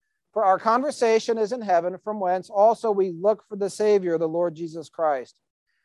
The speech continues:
who shall change our vile body, that it may be fashioned like unto his glorious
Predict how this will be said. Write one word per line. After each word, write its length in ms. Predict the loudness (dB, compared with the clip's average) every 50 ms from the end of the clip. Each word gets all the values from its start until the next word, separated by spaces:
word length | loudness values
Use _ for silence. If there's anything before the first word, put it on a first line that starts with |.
| _ _ _
who 120 | 0 0
shall 260 | 0 2 2 2 2 0
change 460 | -4 -10 -12 -10 -10 -10 -8 -4 0
our 180 | 0 0 0
vile 440 | 0 0 2 4 4 6 6 4 4
body, 600 | 2 2 2 2 2 2 0 -2 -6 -10 -14 -18 _ _ _ _ _ _ _ _ _ _ _ _ _ _ -2
that 160 | 2 4 4
it 160 | 4 2 0 -8 -20 _ _ _ _ _ -18
may 360 | -8 -4 -2 2 2 2 2
be 180 | 0 -4 -8
fashioned 800 | -10 -8 _ -2 0 0 0 0 -2 -2 -2 -2 -2 -2 -4 -8 -12 -14 _
like 480 | -2 2 4 6 6 6 4 2 -2 _ _ -4
unto 520 | -2 -2 -2 -4 -8 -10 -10 -8 -8 -8 -10 -10 -12
his 500 | -4 2 4 4 4 4 2 -2 -10 -20 _ _ _ _ _ _ _ _ _ _ _ _ -18 -10
glorious 800 | -2 0 4 6 6 6 6 4 2 0 -4 -6 -10 -14 _